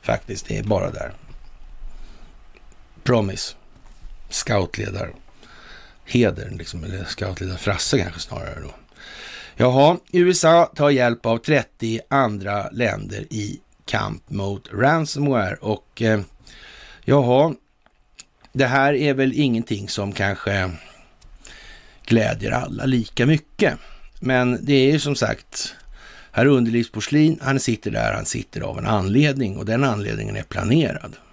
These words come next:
Annars hade han inte suttit där. Och det vet man att eftersom de här exekutivordrarna, till exempel den som skrevs då på våren tjugohundraarton, innehåller allt det här om det valfusk som ska komma,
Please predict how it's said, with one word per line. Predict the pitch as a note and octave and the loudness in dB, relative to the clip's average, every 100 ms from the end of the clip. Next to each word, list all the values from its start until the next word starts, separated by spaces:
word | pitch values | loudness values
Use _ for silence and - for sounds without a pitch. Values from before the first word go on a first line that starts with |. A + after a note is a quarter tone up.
| _ _ - - | _ _ -20 -4
Annars | G2+ G2+ B2+ | -2 0 -2
hade | B2+ A#2+ C3 | -2 0 2
han | |
inte | D3 - | 0 0
suttit | - A#2 - - | -8 -10 -12 -14
där. | - - _ _ _ _ _ _ _ _ _ - - - - - - | -14 -14 _ _ _ _ _ _ _ _ _ -20 -20 -20 -20 -18 -4
Och | A#2+ A#2+ A2+ G#2 | 4 4 4 4
det | C#3+ | 2
vet | A2 A#2+ - | 2 0 0
man | B2+ G#2+ | 0 0
att | D#2+ A2 A2 | 0 -2 0
eftersom | A2 - G#2 | -4 -4 -4
de | G#2 | -2
här | G#2 | 0
exekutivordrarna, | B2+ - C3 A2+ - A2 G2+ B2 B2 A#2+ G#2 | 0 0 -2 0 2 2 2 0 2 2 0
till | - | -2
exempel | G2+ G2+ G2 F#2+ | -6 -4 -4 -2
den | F#2+ | -2
som | G2+ | -2
skrevs | - G2+ F#2+ | 0 0 -2
då | - | -6
på | G2 - G2 G2+ - - - | -6 -4 -6 -6 -12 -16 -4
våren | F#2 B2 D#3 E3 C3+ G#2+ A2 G#2+ _ _ _ _ _ | 4 6 6 4 2 -4 -10 -14 _ _ _ _ _
tjugohundraarton, | - - G#2+ G2+ F#2+ G#2 G2 - - B2+ A2 F2 - - D3+ - - - - - - - - | -12 -8 -8 -6 -6 -6 -8 -10 0 2 2 0 -4 0 0 -2 -12 -20 -20 -20 -20 -20 -4
innehåller | - D3 G#2+ G2 B2+ F#3 G3+ | 4 4 4 2 2 4 4
allt | - - - | 2 -2 -4
det | A#2+ | -4
här | - | -4
om | F#2+ | -4
det | G#2 | -4
valfusk | F#2 G#2+ E2+ D2+ E2+ - | -4 -2 -4 -6 -8 -8
som | F#2 | -8
ska | F2+ G#2 | -8 -2
komma, | C3+ B2 A2 E3 A#2+ | 0 2 2 2 0